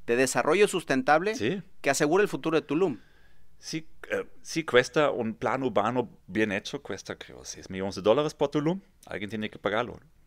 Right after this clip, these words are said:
Speaker 2: Yo conozco muchos desarrolladores que toman su responsabilidad y por formar un parte financiarlo.
Speaker 1: Sí.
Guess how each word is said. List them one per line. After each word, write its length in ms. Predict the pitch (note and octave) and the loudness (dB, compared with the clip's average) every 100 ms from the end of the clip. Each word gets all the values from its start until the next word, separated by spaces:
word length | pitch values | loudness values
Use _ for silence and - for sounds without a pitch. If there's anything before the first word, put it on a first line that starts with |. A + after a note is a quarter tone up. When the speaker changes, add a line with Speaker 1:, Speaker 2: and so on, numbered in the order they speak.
| _ | _
Speaker 2:
Yo 220 | - G2 - | -6 -6 0
conozco 340 | D3+ D3 - | -2 -2 -4
muchos 240 | B2+ - | -6 -4
desarrolladores 560 | B2+ A#2 A2 G2+ C3+ - | -4 0 2 4 2 0
que 300 | - F2 D2 - _ - - - - | -10 -8 -8 -12 _ -20 -20 -20 2
toman 260 | A#2+ D3+ | 2 2
su 80 | B2+ | -2
responsabilidad 640 | G#2+ - G2 E2 - A#2 - - | -4 -4 -6 -6 -6 -8 -10 -18
y 300 | - F2+ F2 | -10 -8 -8
por 560 | D#2 - - E2+ D#2+ D2 | -10 -16 -10 -8 -8 -2
formar 300 | G2 F#2 G2 | 0 2 2
un 120 | F2+ | 2
parte 380 | - E2+ - G2 | 0 -2 -4 -10
financiarlo. 640 | - F2 D#2 G2 G#2 D#2+ - - - | -10 -10 -6 -6 -6 -8 -18 -20 -20
Speaker 1:
Sí. 60 | - | -20